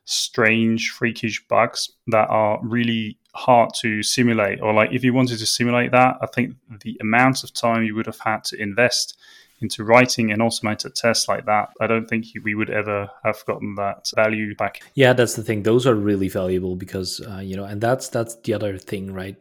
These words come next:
Speaker 2: Because we already mentioned that, like, uh, I think you said it, Mark, like, whenever your app is out in the wild, well, I'm just gonna stick with apps, but it also works for, like,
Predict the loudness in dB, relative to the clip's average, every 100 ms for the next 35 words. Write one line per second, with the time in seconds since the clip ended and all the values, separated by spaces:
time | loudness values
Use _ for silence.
0 | -20 -10 -8 -8 -12 -8 -2 0 2 0
1 | -4 -6 -6 -4 -4 -4 -6 -10 -12 -20
2 | -20 -20 -20 -14 -10 -4 -2 -2 -2 -4
3 | -2 -2 0 -2 -2 -2 -6 -6 -6 -4
4 | -2 0 -2 0 2 2 4 4 4 2
5 | 0 -2 -2 -4 -2 0 0 0 0 -4
6 | -4 -8 -8 -8 -10 -8 -8 -6 -8 -8
7 | -10 -10 -8 -8 -8 -10 -10 -10 -6 -6
8 | -4 -4 -2 -4 -6 -10 -6 -4 -4 -6
9 | -18 -20 _ _ -20 -18